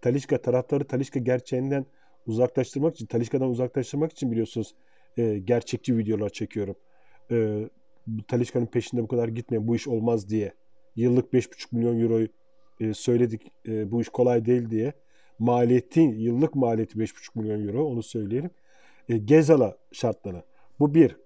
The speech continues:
bu kafa karıştırma değil. Bu sadece taraftarın Talisca, e, saplantısından uzaklaşıp şampiyonluğa odaklanması, derbiye odaklanması için. İzleyin videoları lütfen. Öyle, e, yorumlar yazın. E,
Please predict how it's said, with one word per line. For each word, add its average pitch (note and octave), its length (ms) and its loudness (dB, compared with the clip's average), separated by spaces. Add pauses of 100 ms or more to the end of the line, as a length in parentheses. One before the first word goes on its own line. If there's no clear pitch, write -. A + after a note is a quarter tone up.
bu B2+ 120 -2
kafa B2+ 260 -2
karıştırma C3+ 480 0
değil. B2 180 2
Bu D3+ 260 0
sadece C3+ 320 0
taraftarın C#3 680 -2 (500)
Talisca, B2+ 520 2 (460)
e, A2 300 2
saplantısından C3 760 -2
uzaklaşıp C3 560 -4 (400)
şampiyonluğa C3 680 0
odaklanması, G2+ 680 -4
derbiye B2+ 300 2
odaklanması G#2 540 -4
için. F2+ 240 -18 (100)
İzleyin C#3+ 400 4
videoları A2 400 0
lütfen. A2+ 340 -2
Öyle, B2+ 380 2
e, G#2 400 -2 (440)
yorumlar A#2+ 380 0
yazın. G#2+ 360 -4 (100)
E, A#2 40 -4